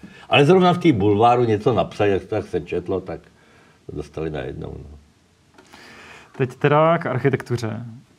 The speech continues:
Speaker 2: Čeho se nejvíce bojí architekt?
Speaker 1: O, tak asi svých omezených sil, ale to s tím počítá na začátku, čili architekt se většinou moc nebojí. Ono to je teda nejhorší, když architekt se nebojí,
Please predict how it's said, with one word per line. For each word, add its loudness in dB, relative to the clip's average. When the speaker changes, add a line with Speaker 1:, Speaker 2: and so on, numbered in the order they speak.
Speaker 2:
Čeho -4
se -4
nejvíce 0
bojí -2
architekt? -12
Speaker 1:
O, -12
tak -8
asi -2
svých -2
omezených -2
sil, 2
ale 0
to 0
s -4
tím 0
počítá 0
na 0
začátku, 0
čili -2
architekt -2
se 4
většinou 2
moc 0
nebojí. -2
Ono 6
to 8
je 8
teda 6
nejhorší, 4
když -4
architekt -6
se -6
nebojí, -6